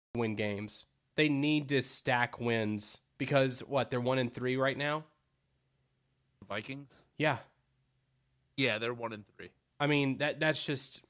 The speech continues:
Speaker 1: that's not gonna cut it in the, in the N F C se-, in the N F C Nor-, N F C North. So they need to stack wins for sure. And I think
Speaker 2: Uh,
Speaker 1: this,
Speaker 2: the,
Speaker 1: I think
Speaker 2: especially
Speaker 1: th-
Speaker 2: with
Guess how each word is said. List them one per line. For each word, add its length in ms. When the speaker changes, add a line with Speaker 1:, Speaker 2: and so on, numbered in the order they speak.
Speaker 1:
that's 180
not 140
gonna 140
cut 260
it 160
in 100
the, 80
in 280
the 60
N 180
F 120
C 140
se-, 220
in 100
the 60
N 200
F 120
C 120
Nor-, 240
N 160
F 140
C 360
North. 540
So 520
they 120
need 300
to 140
stack 480
wins 460
for 180
sure. 380
And 120
I 60
think 180
Speaker 2:
Uh, 20
Speaker 1:
this, 140
Speaker 2:
the, 100
Speaker 1:
I 140
think 40
Speaker 2:
especially 280
Speaker 1:
th- 40
Speaker 2:
with 100